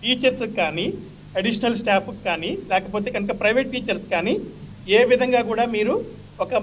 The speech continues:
ఒక మంచి పని ఉపయోగపడే మాత్ర-, ఉపయోగపడే పని మాత్రం మీరు చేయలేదు. దీనికి ఒక example ఏంటంటే, ఆ, టీచర్స్‌లోనే, government టీచర్స్‌లోనే చాలామంది COVID service చేస్తూ, COVID service చేస్తూ సుమారుగా ఒక డెబ్బై, ఎనభై మంది వరకు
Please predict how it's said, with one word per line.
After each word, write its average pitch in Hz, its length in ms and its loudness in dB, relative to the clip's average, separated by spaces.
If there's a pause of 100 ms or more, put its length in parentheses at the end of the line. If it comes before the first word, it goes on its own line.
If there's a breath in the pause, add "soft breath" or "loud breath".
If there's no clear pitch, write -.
(100)
ఒక 190 140 0
మంచి 226 460 0
పని 233 300 2
ఉపయోగపడే 214 600 4
మాత్ర-, 196 420 -4
ఉపయోగపడే 214 500 2
పని 202 200 0
మాత్రం 208 280 4
మీరు 208 120 2
చేయలేదు. 190 360 4 (480)
దీనికి 233 200 0
ఒక 208 100 2
example 247 500 4
ఏంటంటే, 202 520 -2 (480)
ఆ, 180 220 6
టీచర్స్‌లోనే, 233 680 0
government 214 440 2
టీచర్స్‌లోనే 220 600 -2
చాలామంది 208 580 0
COVID 208 380 -2
service 202 380 0
చేస్తూ, 180 440 0 (420)
COVID 202 280 6
service 214 340 2
చేస్తూ 196 220 4
సుమారుగా 196 340 4
ఒక 175 120 2
డెబ్బై, 170 320 2
ఎనభై 190 260 2
మంది 185 240 -2
వరకు 247 360 2